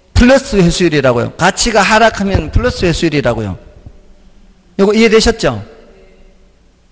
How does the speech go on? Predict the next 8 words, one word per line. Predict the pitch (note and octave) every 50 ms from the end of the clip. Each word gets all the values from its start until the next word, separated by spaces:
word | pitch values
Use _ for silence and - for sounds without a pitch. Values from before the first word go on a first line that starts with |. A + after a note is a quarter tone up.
| _ _ _ _ _
맞잖아요. | - D3 - G3+ G3+ F#3 D3 C#3+ C#3+ C3+ A#2 -
내 | C3+ E3
원금이 | G3+ F#3+ E3+ E3+ F3 F3 F#3 A#3+ A#3+ A3 G3+ G3 G3 F#3+ D#3 B2 A2 - - -
줄어드니까 | - - A#3 C4+ B3+ G#3+ F3 F#3 G3+ G#3+ G3+ G#3 D#3+ C#3 B2 A2 A#2+ - - - - - - - - - -
원금 | D#3 E3 F3 F#3 F#3+ G3+ A3 G#3
줄어드는 | F#3+ A#3 B3+ B3 A#3+ G#3+ G3+ G#3 G#3 G#3
걸 | G3+ F#3 D3+
벌충하려고 | A#2+ E3+ F3+ F#3+ - - B3+ A#3 G3 F3 E3 D#3 D3 C3 B2+ A2+ G#2